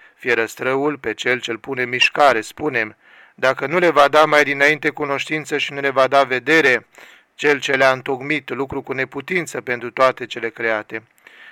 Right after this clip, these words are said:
Așadar, niciun om, niciun înger n-a primit putere de a da suflare altora, de a da viața altora,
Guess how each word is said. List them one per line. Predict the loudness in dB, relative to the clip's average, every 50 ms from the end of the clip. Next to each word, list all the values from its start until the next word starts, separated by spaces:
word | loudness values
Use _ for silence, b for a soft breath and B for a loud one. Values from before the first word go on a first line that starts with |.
| B B
Așadar, | 0 0 2 2 2 2 6 6 6 6 6
niciun | 4 0 -4 -4 -2 -2 -2 0 2
om, | 2 2 2 0
niciun | -2 -6 -6 -4 -4 -4 -2 -2
înger | -2 -2 0 0 0 2
n-a | 2 2 0
primit | 0 -4 -8 -8 -8 -8
putere | -8 -8 -4 0 2 2 4 2 2
de | 2 2
a | 2 2
da | 2 0 0
suflare | 0 -4 -10 -8 0 4 6 8 8 6 4 2 2
altora, | 4 6 6 6 4 2 -2 -2 0 0 0 0 -2 _ _ _ _ _ _ _ _ _ _
de | _ -10 -6
a |
da | -2 0 0 0
viața | 0 0 0 -2 -2 -2 -4 -4
altora, | -4 -4 -4 -6 -4 -2 -2 -2 -4